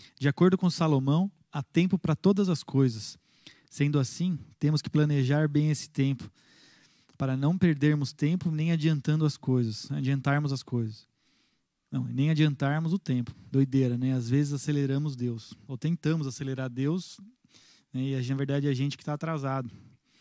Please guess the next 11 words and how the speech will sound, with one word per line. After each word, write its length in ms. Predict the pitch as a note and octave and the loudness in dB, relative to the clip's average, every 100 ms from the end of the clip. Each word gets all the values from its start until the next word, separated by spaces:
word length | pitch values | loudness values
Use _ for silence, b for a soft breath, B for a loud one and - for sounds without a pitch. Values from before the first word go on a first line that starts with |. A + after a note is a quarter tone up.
| b b b b b b b b b _ A#3 | b b b b b b b b b _ -8
É, 160 | C#3 | -2
eu, 200 | C3 B2+ G3+ | 0 0 0
eu, 180 | D3 D3 | -2 0
lendo 360 | C#3+ D3+ E3 | 2 4 2
que 80 | D#3 | 0
Salomão 560 | - C#3+ C3+ C3+ C#3 D3 | -4 -2 0 0 2 4
é 20 | |
autor 360 | C3+ C3 C#3+ C3+ | 2 2 0 0
de 160 | C3 | -4
Eclesiastes, 800 | B2+ C#3 B2+ B2 B2 C#3+ - B2 | -6 -4 -4 -4 -4 -6 -6 -10
eu, 300 | C3+ C#3 C#3 | -10 -10 -14